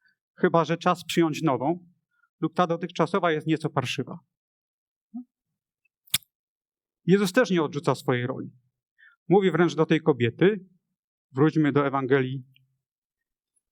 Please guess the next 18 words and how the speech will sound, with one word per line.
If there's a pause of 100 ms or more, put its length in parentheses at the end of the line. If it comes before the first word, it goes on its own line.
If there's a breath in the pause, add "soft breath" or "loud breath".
(200)
e, (640)
o,
o
Jana, (440)
przeczytajmy
jeszcze
jeden
mały
fragment,
siedem
dwadzieścia
dwa. (1700 loud breath)
"Wy
czcicie
tego,
czego
nie
znacie.